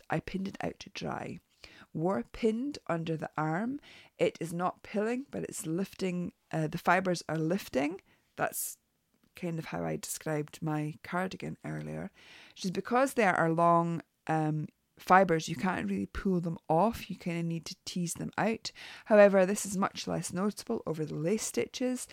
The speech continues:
They're like the fanfare by Handel. And at the end of the day, I gave the swatch some vigorous rubbing, which helped lift up the fiber,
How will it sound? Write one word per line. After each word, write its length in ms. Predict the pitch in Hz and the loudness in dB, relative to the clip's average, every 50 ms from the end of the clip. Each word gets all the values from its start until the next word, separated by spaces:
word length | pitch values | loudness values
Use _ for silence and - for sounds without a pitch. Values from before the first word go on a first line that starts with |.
| - - - - _ _ | -16 -20 -20 -20 _ _
They're 240 | - 165 156 156 156 | 2 4 4 4 4
like 340 | 151 156 151 156 - - - | 2 0 0 0 -2 -4 -8
the 100 | - 165 | -10 -8
fanfare 640 | - - 170 165 180 185 185 - - 180 170 170 | -4 -2 0 0 0 0 -2 -2 0 0 2 2
by 200 | 170 - 165 160 | 0 0 -2 -2
Handel. 800 | 160 165 - - - 190 202 226 247 254 247 269 269 285 311 349 - - - - - - 269 - | -2 -4 -2 2 6 8 10 8 8 6 6 6 6 6 6 4 0 -6 -16 -14 -12 -10 -2 2
And 200 | - 180 180 180 | 6 6 6 6
at 140 | 160 170 170 | 4 2 0
the 140 | 175 - - | 0 0 2
end 220 | - 220 240 240 254 | 2 2 2 0 -2
of 80 | 220 | -2
the 100 | - 180 | -2 -2
day, 260 | 175 - 170 170 170 - | -2 0 0 2 0 0
I 100 | - - | 0 -4
gave 300 | 156 - 160 165 165 165 | -4 -4 -4 -4 -4 -4
the 80 | - 160 | -6 -8
swatch 420 | - - - 165 160 - - - | -8 -6 -4 -4 -4 -4 -6 -8
some 220 | - - 156 151 147 | -6 -6 -4 -4 -2
vigorous 480 | 147 165 170 - 220 220 233 - - | 0 0 0 2 0 -2 -2 -2 -2
rubbing, 260 | 170 156 156 151 151 160 | -2 -2 -2 -2 -4 -4
which 200 | 151 - - - | -6 -8 -8 -8
helped 340 | - 170 151 - - - | -6 -4 -4 -4 -4 -4
lift 280 | 165 175 214 220 - - | -2 -2 -2 -2 -2 -2
up 140 | 233 - - | -4 -4 -6
the 80 | - | -10
fiber, 500 | 233 - - 160 156 156 156 151 151 156 | -6 -2 0 0 0 0 -2 -4 -4 -6